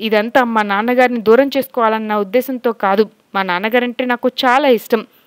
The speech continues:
ప్రోగ్రెస్ రిపోర్ట్ కూడా నాన్నగారికి ఎప్పుడు చూపించకుండా నేనే దొంగ సంతకాలు పెట్టుకొని వెళ్ళేదాన్ని అని చెబుతారు. వెంటనే సాయి,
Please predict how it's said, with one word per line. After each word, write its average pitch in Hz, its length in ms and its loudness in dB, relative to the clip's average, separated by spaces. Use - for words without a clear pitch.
ప్రోగ్రెస్ 220 420 0
రిపోర్ట్ 226 280 -2
కూడా 226 180 0
నాన్నగారికి 220 540 -4
ఎప్పుడు 208 400 -4
చూపించకుండా 247 580 -4
నేనే 240 540 0
దొంగ 247 300 2
సంతకాలు 262 480 -2
పెట్టుకొని 226 440 -4
వెళ్ళేదాన్ని 202 640 -4
అని 196 200 -10
చెబుతారు. 190 600 -4
వెంటనే 233 520 0
సాయి, 226 320 2